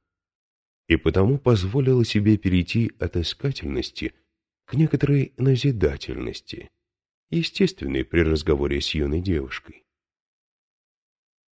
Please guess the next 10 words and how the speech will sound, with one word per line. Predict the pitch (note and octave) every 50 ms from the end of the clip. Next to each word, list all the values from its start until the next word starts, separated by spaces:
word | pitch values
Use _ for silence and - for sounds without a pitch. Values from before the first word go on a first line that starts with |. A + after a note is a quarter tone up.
| _ -
Мужчины | - D#2+ E2+ F2 E2+ - - - B2 D#3 F3 F3 F3
не | E3+ E3+ F3
любят, | E3+ D#3+ D3+ F3 F#3+ F3+ F3 D3+ - -
когда | - - G2 E2+ E2 E2+ D#2
на | D2+ D2+ D2
них | D2 D2 C#2+ -
обрушивают | F2 E2 D2 C#2+ D2+ D#2 D2 - - D#2 D2+ D2+ D2 -
чересчур | - - E2+ D#2 D2+ D2+ - - - - D2 C#2 C2+ C2+
много | C2+ C2+ C2+ C#2 B1+ B1+
любви. | C2+ C2+ C2 B1+ - - - - - _ _